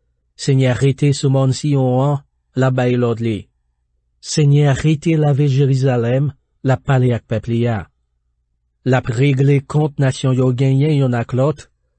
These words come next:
L'ap sèvi jij pou gwo peyi ki byen lwen. Y'ap pran mato, y'ap fè zam yo tounen zouti pou travay tè. Y'ap fè nepe yo tounen sèpèt. Nasyon yo p'ap fè lagè yonn ak lòt ankò.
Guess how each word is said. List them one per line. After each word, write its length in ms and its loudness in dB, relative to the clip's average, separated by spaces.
L'ap 200 0
sèvi 380 0
jij 500 0
pou 140 0
gwo 320 0
peyi 360 0
ki 140 -4
byen 260 0
lwen. 260 -4
Y'ap 240 0
pran 240 2
mato, 440 0
y'ap 180 0
fè 200 0
zam 320 2
yo 80 2
tounen 340 0
zouti 540 0
pou 140 -4
travay 360 -4
tè. 260 -6
Y'ap 220 0
fè 240 0
nepe 380 2
yo 300 2
tounen 360 -2
sèpèt. 640 -4
Nasyon 480 0
yo 160 2
p'ap 240 -2
fè 240 -2
lagè 380 0
yonn 180 0
ak 160 -6
lòt 200 -2
ankò. 360 -4